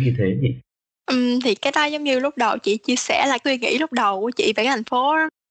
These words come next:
Speaker 2: Chị nghĩ là chắc là nó giống như một cái làng, nó không có cái gì để chơi này kia á. Nhưng mà thật ra cái lúc mà mình sinh sống ở đó thì mình mới thấy là cái chuyện mà thành phố lớn hay thành phố nhỏ nó cũng không phải một cái vấn đề quá là quan trọng. Nhưng sau cái lúc đó mà mình sống, mình có bạn bè, mình cảm thấy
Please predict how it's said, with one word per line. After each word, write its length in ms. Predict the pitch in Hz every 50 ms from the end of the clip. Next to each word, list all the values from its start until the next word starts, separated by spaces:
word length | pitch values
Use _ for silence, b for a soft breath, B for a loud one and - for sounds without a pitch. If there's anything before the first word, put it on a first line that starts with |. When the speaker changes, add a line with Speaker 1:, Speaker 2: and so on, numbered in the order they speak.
| _ _ -
Speaker 2:
Chị 120 | - 202
nghĩ 120 | 208 226 277
là 120 | 302 214
chắc 200 | - - 349 -
là 80 | 277 214
nó 100 | 240 294
giống 180 | 320 320 320 403
như 60 | 381 339
một 180 | 240 208 -
cái 120 | - 320 320
làng, 280 | 285 247 220 202 202
nó 60 | 226 311
không 180 | 320 277 277 277
có 120 | - 330
cái 120 | 330 330 302
gì 200 | 254 214 226 233
để 80 | 277 294 -
chơi 480 | - 277 269 269 269 269 269 269 269 277
này 200 | 269 247 214 208 -
kia 240 | - 262 262 262 269
á. 140 | 285 311 320 - -
Nhưng 120 | 269 254
mà 80 | 233 226
thật 100 | 196 -
ra 160 | 240 240 254
cái 120 | - 285
lúc 120 | 320 349 339
mà 60 | 285
mình 240 | 233 220 214 196 214
sinh 220 | - 277 262 262
sống 220 | - 254 277 311
ở 60 | 302 277
đó 340 | 269 262 269 285 302 320 311
thì 120 | 294 240 220
mình 180 | 220 208 208
mới 120 | 226 262 277 -
thấy 200 | - 277 277 302
là 320 | 359 339 285 220 208 208 - -
cái 120 | - 302
chuyện 180 | - 214 214 214
mà 100 | 208 208
thành 160 | 233 190 190
phố 280 | - _ - 269 277 285
lớn 360 | 277 269 269 262 262 277 311
hay 100 | 320 285 -
thành 140 | 208 185
phố 220 | 214 - 262 269 277
nhỏ 380 | 285 254 202 - - - 247 269
nó 100 | 294 311
cũng 180 | - - 285
không 260 | 277 - 294 285 285 285 -
phải 160 | 294 277 294 320 311 311
một 220 | - 208 196 - -
cái 80 | 294
vấn 200 | 294 320 330 320
đề 140 | 269 226 202
quá 240 | 196 226 254 302 381
là 100 | 359 247
quan 240 | 220 233 240 254 247
trọng. 360 | - 233 - - - 196 214 - _ _ _ _
Nhưng 100 | 254 262
sau 120 | - 277
cái 100 | 254 285
lúc 120 | 330 349 -
đó 340 | 277 269 262 277 294 320 320
mà 140 | 302 254
mình 280 | 220 208 202 190 190 196
sống, 360 | - - 262 247 254 285 320
mình 160 | 320 254 202
có 300 | - - 254 269 294 302 302
bạn 260 | 214 - - 214 214
bè, 280 | 220 208 202 196 196 202
mình 140 | 202 202 196 -
cảm 200 | - - 247 277
thấy 340 | - 311 294 294 294 294